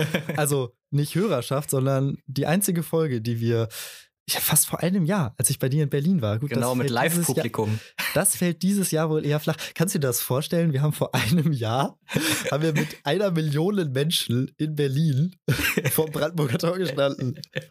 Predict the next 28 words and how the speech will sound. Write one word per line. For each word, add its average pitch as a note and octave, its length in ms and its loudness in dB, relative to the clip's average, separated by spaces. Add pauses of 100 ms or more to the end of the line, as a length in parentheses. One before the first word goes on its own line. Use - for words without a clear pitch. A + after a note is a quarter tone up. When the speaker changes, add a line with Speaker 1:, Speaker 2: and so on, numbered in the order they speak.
(140)
Speaker 2:
Vor D4 540 0
allem D#3+ 220 0
haben D#3+ 140 0
wir E3+ 80 0
uns D#3 160 -2
in D#3 80 0
der D#3+ 100 2
Folge D#3 320 0
noch D3 160 0
überlegt, C#3 480 -2
so, C#3+ 160 0
wie D3 60 -2
könnte D#3 240 0
zweitausendzwanzig C3 880 0
werden? C3 320 0
Und G#2+ 160 -2
dann B2 140 0
auch B2 120 -2
in C3+ 100 0
den, B2+ 120 0 (220)
äh, G#2+ 200 -2
in C3 100 -2
den B2+ 100 0
zwanziger B2 680 -2
Jahre A#2 360 0
Episoden B2+ 520 -2
irgendwie C3+ 220 0
gedacht, B2 340 0